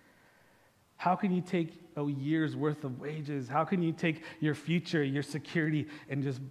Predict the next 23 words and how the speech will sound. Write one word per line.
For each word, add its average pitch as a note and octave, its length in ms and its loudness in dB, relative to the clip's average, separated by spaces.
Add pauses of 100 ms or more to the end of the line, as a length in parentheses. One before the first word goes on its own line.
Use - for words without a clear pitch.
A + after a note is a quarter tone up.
(200)
bestow C#3+ 460 -4
it C3+ 140 -6
so C#3+ 200 -4
freely C3 540 -4 (180)
upon A#2 320 -10
Jesus? - 540 -16 (640)
Friends, B2 460 -8 (1160)
it B2 80 -6
was B2+ 180 -2
a A#2 60 -6
sacrifice. - 840 -12 (1120)
It A2+ 100 -8
was G#2+ 140 -10
worship. G#2+ 360 -12 (1500)
I C#3+ 320 0
wanna D#3+ 240 4
give C#3 160 -2
you C3 80 0
a B2+ 60 -2
couple B2+ 320 0
of A2+ 120 -4
thoughts A#2 300 0
on, A#2 260 -6